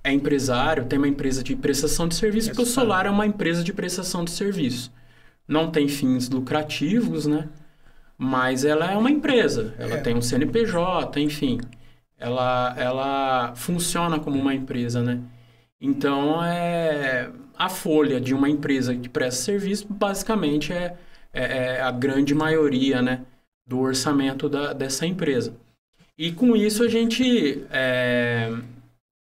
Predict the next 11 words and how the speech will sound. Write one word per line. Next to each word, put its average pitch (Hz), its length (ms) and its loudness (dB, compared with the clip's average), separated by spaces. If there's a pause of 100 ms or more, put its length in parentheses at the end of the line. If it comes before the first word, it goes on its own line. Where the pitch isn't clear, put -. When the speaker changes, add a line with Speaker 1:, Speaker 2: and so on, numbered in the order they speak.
Speaker 1:
consegue 160 560 0
sobreviver 135 920 -2 (360)
também 156 640 0
com 185 220 -4
as 175 140 -2
doações 180 480 -2
em 202 80 4
dinheiro 202 400 2
das 139 180 -2
pessoas, 113 680 -2
né? 120 140 -4